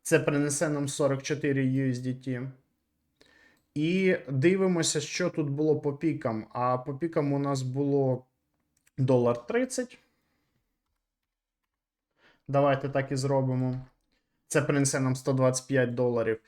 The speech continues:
І пікові показники були сквізами до трьох і дев'яти. Я пропоную три і дев'ять і залишити. В цілому, якщо він дійде до цього,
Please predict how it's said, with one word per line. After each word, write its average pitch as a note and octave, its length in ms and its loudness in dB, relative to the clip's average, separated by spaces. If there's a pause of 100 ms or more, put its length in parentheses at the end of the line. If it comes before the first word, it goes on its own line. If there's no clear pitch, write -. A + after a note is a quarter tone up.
(300)
І F#3 200 0
пікові D#3 760 0
показники D#3 960 0
були D#3 380 2
сквізами E3 640 0
до C3+ 160 2
трьох D3+ 460 -2 (300)
і C#3 100 -2
дев'яти. C#3 840 -2
Я E3 240 2
пропоную D3 680 0
три C3+ 180 0
і B2+ 60 2
дев'ять C3+ 400 2
і B2 60 -4
залишити. B2+ 640 -4
В A#2 80 -6
цілому, A#2+ 400 -4
якщо A2+ 320 -8
він A#2+ 280 -4
дійде C3+ 340 -2
до A#2+ 160 -6
цього, D#3+ 460 -6